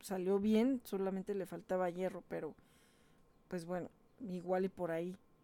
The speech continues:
también vienen algunos problemas. Entonces, también la cuestión de hacerles los estudios,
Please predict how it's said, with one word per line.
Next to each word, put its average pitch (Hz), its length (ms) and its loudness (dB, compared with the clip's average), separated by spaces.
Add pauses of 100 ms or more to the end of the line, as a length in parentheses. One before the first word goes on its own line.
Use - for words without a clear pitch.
también 190 400 2
vienen 190 380 -2
algunos 185 580 -4 (220)
problemas. 190 680 2 (800)
Entonces, 196 300 -6
también 196 480 2 (160)
la 190 200 0
cuestión 214 500 2
de 220 200 6
hacerles 208 480 4
los 185 260 -4
estudios, 214 760 2